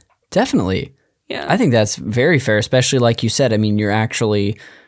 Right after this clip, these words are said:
Speaker 1: I don't remember a game before this. It's possible there was one where you could, like, play music and
Speaker 2: Yeah. <laughs>
Speaker 1: play songs, uh,
Speaker 2: That are part of the game, 'cause you hear them in
Speaker 1: Yes.
Speaker 2: the game. And I think that's pretty sick.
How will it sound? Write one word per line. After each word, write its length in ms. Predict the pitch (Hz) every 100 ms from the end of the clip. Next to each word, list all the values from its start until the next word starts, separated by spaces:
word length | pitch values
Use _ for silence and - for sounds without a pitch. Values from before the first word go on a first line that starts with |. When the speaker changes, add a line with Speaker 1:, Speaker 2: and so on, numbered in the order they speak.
| _ -
Speaker 1:
I 100 | 190
don't 180 | 240 -
remember 360 | 104 107 104
a 60 | 98
game 280 | 104 107 95
before 300 | 98 110 104
this. 200 | 101 -
It's 120 | -
possible 420 | - 110 - 104
there 120 | 98
was 240 | 98 104 117
one 340 | 120 120 131 - - _
where 140 | 110 110
you 220 | 107 101
could, 320 | 113 98 92 _ _ _ _ _
like, 280 | 101 87 - _ _
play 480 | - 107 107 110 110
music 840 | 110 104 113 117 127 143 - - _
and 240 | - - 294
Speaker 2:
Yeah. 140 | -
<laughs> 200 | - 294
Speaker 1:
play 460 | - 113 113 110 110
songs, 960 | - 113 107 113 120 127 131 131 - -
uh, 240 | 98 95
Speaker 2:
That 80 | 294
are 100 | 302
part 360 | 302 - 392 330
of 40 |
the 80 | 269
game, 480 | 294 339 - 302 302
'cause 140 | 285
you 100 | 285
hear 220 | 294 370 523
them 100 | 254
in 40 |
Speaker 1:
Yes. 120 | 247 247
Speaker 2:
the 80 |
game. 440 | 240 339 285 - 320
And 80 | 311
I 60 | 302
think 160 | 427
that's 160 | 392 -
pretty 340 | - - 294 247
sick. 440 | 285 - 330